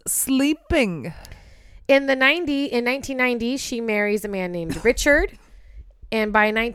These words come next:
Speaker 2: in nineteen ninety-two, Richard dies due to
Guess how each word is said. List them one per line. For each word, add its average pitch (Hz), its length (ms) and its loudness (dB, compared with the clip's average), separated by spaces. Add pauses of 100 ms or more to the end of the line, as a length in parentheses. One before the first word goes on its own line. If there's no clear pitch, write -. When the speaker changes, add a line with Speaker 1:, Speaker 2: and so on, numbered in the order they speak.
Speaker 2:
in 214 160 -2
nineteen 214 340 -4
ninety-two, 320 960 -2 (520)
Richard 233 680 2
dies 214 600 2
due 233 340 -4
to 208 720 -2